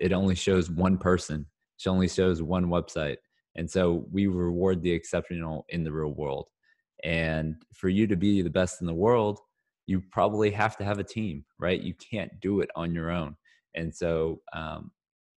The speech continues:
building a team around you to become the best in the world, um, is something that most schools do not teach. And so, um, unfortunately, that's the biggest mistake that you're gonna have to learn. And hopefully you can, um, do that,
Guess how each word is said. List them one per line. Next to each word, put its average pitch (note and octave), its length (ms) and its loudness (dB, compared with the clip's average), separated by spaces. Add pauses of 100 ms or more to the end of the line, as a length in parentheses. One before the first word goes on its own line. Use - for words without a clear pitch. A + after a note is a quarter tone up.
(160)
building G2 320 4
a F2+ 60 0
team F#2 280 0
around E2+ 320 0
you E2 240 -2 (360)
to E2+ 60 -8
become F2 320 -2
the D#2+ 80 0
best D#2+ 280 -2
in E2 60 -6
the D#2 60 -4
world, D2+ 500 -2 (400)
um, D2 480 -8
is G#2 120 -8
something F2 460 -2
that D#2 280 -2 (100)
most F2+ 260 0
schools E2 440 -4
do D#2 260 -8
not D2+ 220 -4
teach. - 420 -10 (400)
And D#2+ 200 -4
so, D#2 360 -2 (160)
um, C#2+ 420 -8
unfortunately, G#2 720 2 (140)
that's F#2 160 0
the F#2 60 -4
biggest F2+ 260 0
mistake F2+ 380 -6
that E2 180 -6
you're F2+ 80 -2
gonna E2+ 140 -4
have E2 80 -12
to E2 60 -6
learn. F2 320 -4 (360)
And E2+ 180 -2
hopefully F#2 360 -2
you E2 140 -2
can, E2 320 -6 (320)
um, D2+ 460 -6 (540)
do F#2+ 160 2
that, E2 420 0